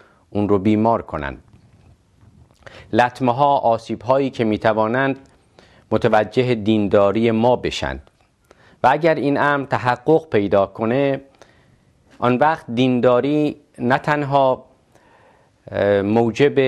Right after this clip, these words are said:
رشد معنوی و اخلاقی فرد نخواهد شد، بلکه می‌تواند باعث انحطاط فکری او بشه. می‌تواند، اه، باعث از رشد ماندگی مادی و معنوی او بشه.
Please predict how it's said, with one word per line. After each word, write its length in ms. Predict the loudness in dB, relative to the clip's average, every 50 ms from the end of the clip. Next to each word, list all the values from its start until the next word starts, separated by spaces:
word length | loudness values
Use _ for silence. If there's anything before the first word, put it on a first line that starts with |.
| 2 0 0 -2 0
رشد 340 | -2 -2 -2 -2 -6 -2 0
معنوی 840 | 0 0 2 0 0 -2 -2 -2 -2 -4 -4 -4 -4 -4 -2 -2 0
و 340 | 0 2 2 2 2 0 0
اخلاقی 640 | -2 -2 -4 -4 -4 -2 0 0 0 0 -2 -2 -2 -2
فرد 480 | -2 -2 0 0 0 0 -2 -4 -4
نخواهد 520 | -4 -4 -2 0 0 0 0 0 -2 -4 -4
شد، 420 | -2 0 2 2 2 0 -4 -8 -20 _ _ _ _ _ _ _ _ _ _ _ _ _ _ -20 _ 0
بلکه 280 | 0 0 0 0 -2 -2
می‌تواند 760 | 0 0 0 0 0 0 2 2 0 0 0 -2 -4 -2 0
باعث 460 | 0 2 2 2 0 -2 -2 -2 0
انحطاط 800 | 0 0 0 0 -2 -2 -2 0 -2 -4 -2 0 -2 -2 0 -2
فکری 500 | -4 -2 -2 -4 -4 -4 -4 -2 0 2
او 200 | 2 2 2 0
بشه. 420 | -2 -2 -4 -6 -6 -8 -10 -12 -14 -16 _ _ _ _ _ _ _ _ _ _ _ _ _ _ _ -4
می‌تواند، 680 | -2 0 2 0 2 2 0 0 0 -2 -2 -2 -4 -6 -12 _ _ _ _ _ _ _ _ _ _ -2
اه، 160 | 0 0 0
باعث 500 | 0 2 2 2 4 4 2 0 0 -2 -2
از 160 | 0 0 -2 -2 -2
رشد 380 | -4 -2 -2 -2 -4 -4 -4
ماندگی 760 | -2 0 0 0 0 0 0 0 0 0 2 2 2 2 0
مادی 600 | -2 -2 0 0 0 0 -2 -4 -4 -2 -2 0 0
و 280 | 2 2 2 0 0
معنوی 540 | -2 -4 -6 -4 -4 -4 -4 -4 -2 -2 0
او 180 | 0 0 0 -2
بشه. 400 | -2 -4 -6 -6 -8 -10 -12